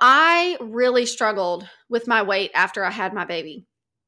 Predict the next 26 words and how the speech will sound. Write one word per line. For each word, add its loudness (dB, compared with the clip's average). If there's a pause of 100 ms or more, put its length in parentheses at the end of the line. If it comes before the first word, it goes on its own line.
(360)
and -2
maybe 0
your 0
story 0
is -4
that -2
you -8
were -2
able -4
to -10
get -2
on -2
this -8
health 0
program -2
and -8
blah, 0
blah, -2
blah, 6
whatever, 2
right? -2
You -8
lost 2
all 2
this -10
weight. 4